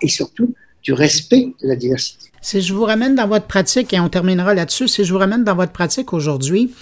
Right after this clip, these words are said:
Speaker 2: comme chercheur, quand vous regardez le paysage, est-ce qu'il y a encore des choses qui vous allument,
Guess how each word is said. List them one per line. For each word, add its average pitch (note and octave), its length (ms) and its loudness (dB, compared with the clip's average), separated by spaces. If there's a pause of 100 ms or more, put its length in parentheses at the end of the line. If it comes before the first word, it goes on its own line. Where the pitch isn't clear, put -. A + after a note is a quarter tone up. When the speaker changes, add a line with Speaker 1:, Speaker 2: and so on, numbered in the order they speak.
(300)
Speaker 2:
comme G3 220 2
chercheur, G3 680 -2
quand F#3 160 0
vous F3+ 160 2
regardez F#3 540 4
le F#3+ 80 -2
paysage, E3 640 0 (240)
est-ce F3 160 -2
qu'il G#3+ 80 0
y G3+ 40 2
a - 20 2
encore C#4+ 260 0
des G#3+ 120 0
choses A#3+ 300 -2
qui - 140 -6
vous F3+ 360 2
allument, G3 540 6